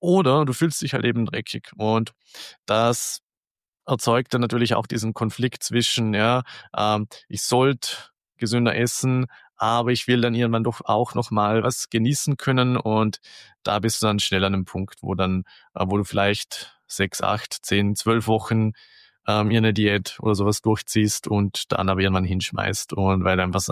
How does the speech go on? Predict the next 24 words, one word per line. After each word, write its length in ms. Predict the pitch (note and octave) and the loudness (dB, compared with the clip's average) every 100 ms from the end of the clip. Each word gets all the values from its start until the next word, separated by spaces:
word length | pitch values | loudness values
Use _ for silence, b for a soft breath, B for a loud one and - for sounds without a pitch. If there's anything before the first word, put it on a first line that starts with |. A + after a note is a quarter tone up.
| - | -4
weil's 200 | - G2 | -2 -2
dann 140 | - F#2 | 0 0
einfach 300 | F2+ F#2+ - | 0 -4 -4
nicht 180 | G2 - | -6 -4
mehr 80 | |
geht, 320 | F#2 F#2 G2+ - | -4 -4 -4 -4
weil 120 | - | -2
dieser 180 | G2 - | -2 0
Konflikt 440 | G2 F#2 A2+ - | -2 0 -2 -2
zu 80 | - | -4
stark 420 | - - C3 - | -2 -2 -4 -6
ist. 160 | - - _ B B B B - | -12 -14 _ B B B B -2
Und 420 | A2+ A2+ A#2 - _ | 2 4 2 -2 _
wie 160 | - A#2 | -2 2
gesagt, 280 | A#2 A#2+ A#2 | 2 2 0
das 100 | A2+ | -2
ist 120 | A2+ | 0
alles 480 | G#2 A#2 A#2 - - _ _ _ | 0 0 -2 -10 -16 _ _ _
gar 160 | - | -6
nicht 220 | G#2+ A2 G2 | -6 -6 -4
nötig. 340 | G2+ - - _ _ B B B B | -4 -6 -14 _ _ B B B B
Und 580 | A2+ A2 A2+ A2+ A2+ - b b | 0 2 4 2 -2 -8 b b
um 240 | - B2 C3+ | -2 0 4
diesem, 580 | C#3+ C3 C3+ C3 B2 | 2 2 0 0 -2